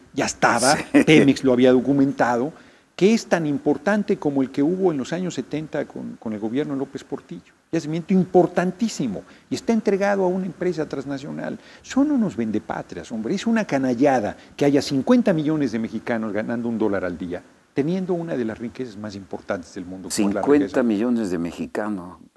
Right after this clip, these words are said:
Speaker 1: Ganando
Speaker 2: un
Speaker 1: un
Speaker 2: dólar
Speaker 1: dólar
Speaker 2: al
Speaker 1: al día.
Speaker 2: día.
Speaker 1: Hombre, es, es
Speaker 2: Eso.
Speaker 1: monstruoso. Y dieciséis mexicanos, como lo hemos compartido,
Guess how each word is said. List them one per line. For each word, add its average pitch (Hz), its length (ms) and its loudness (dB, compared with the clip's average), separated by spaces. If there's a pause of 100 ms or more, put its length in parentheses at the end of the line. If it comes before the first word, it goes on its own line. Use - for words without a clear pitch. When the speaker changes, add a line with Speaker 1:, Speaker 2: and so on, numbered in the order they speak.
(120)
Speaker 1:
Ganando 113 280 2
Speaker 2:
un 107 60 6
Speaker 1:
un 98 40 4
Speaker 2:
dólar 101 280 4
Speaker 1:
dólar 82 120 -2
Speaker 2:
al 71 60 -10
Speaker 1:
al - 40 -10
día. 71 120 -8
Speaker 2:
día. - 200 -16 (640)
Speaker 1:
Hombre, - 240 -8 (920)
es, 185 160 -2
es - 20 -6
Speaker 2:
Eso. - 160 0
Speaker 1:
monstruoso. 208 580 2
Y 170 120 4
dieciséis 170 600 2
mexicanos, 190 640 -4
como 117 240 -2
lo 117 80 4
hemos 143 200 0
compartido, 143 600 -6